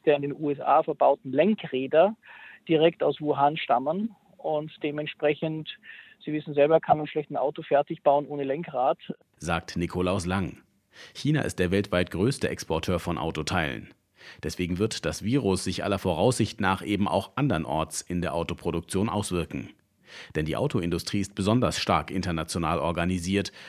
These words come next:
Speaker 2: und damit in ihren Lieferketten auch abhängig. Diese Abhängigkeit von China gilt für die deutschen Autobauer zudem noch in anderer Hinsicht,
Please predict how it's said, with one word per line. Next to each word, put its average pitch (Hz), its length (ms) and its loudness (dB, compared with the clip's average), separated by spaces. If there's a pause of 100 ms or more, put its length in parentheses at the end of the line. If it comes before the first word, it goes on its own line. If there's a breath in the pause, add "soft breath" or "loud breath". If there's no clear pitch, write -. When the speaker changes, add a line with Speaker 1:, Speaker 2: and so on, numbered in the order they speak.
(160 loud breath)
Speaker 2:
und 87 140 -6
damit 101 300 4
in 98 120 -2
ihren 92 220 0
Lieferketten 90 640 -2
auch 67 160 -2
abhängig. - 600 -4 (680 loud breath)
Diese - 220 -4
Abhängigkeit 87 640 0
von 85 160 -4
China 156 340 0
gilt 87 180 -2
für - 120 -4
die 85 120 -2
deutschen 104 380 -2
Autobauer 87 680 0
zudem 92 360 0
noch 87 220 -2
in 95 100 -2
anderer 98 320 2
Hinsicht, 90 520 -4